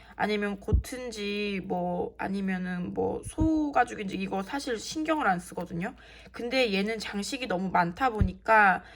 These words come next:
이거에 조금 이렇게 기스나고 그러면 어떡하나 했는데 뭐 그러면 그대로 쓰지 뭐. 저는 어차피 이거 되팔거나 이런 <laughs> 생각 없으니까. 너무 예쁘죠? 네, 이거 보시고 네,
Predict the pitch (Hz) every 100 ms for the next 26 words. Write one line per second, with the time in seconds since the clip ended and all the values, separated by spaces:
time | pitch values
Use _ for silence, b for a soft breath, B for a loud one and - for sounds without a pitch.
0 | B - 220 269 247 226 220 226 - -
1 | 302 214 208 185 175 185 - _ - -
2 | 196 208 - 262 247 214 202 190 185 -
3 | - - 220 208 285 285 247 233 262 208
4 | - b b b b b b 349 - 285
5 | 311 370 320 320 - 277 330 311 311 392
6 | 440 381 196 185 - 214 196 220 254 208
7 | 190 190 214 208 - 302 - - - 240
8 | 240 196 208 294 349 247 208 - 285 254
9 | 196 - 185 190 185 - B B B -
10 | 190 214 202 175 - 185 185 185 185 175
11 | 190 - b b b b - 190 185 190
12 | - 208 - 202 208 233 - 247 214 -
13 | - - b b b b b b b b
14 | b b b b - 190 190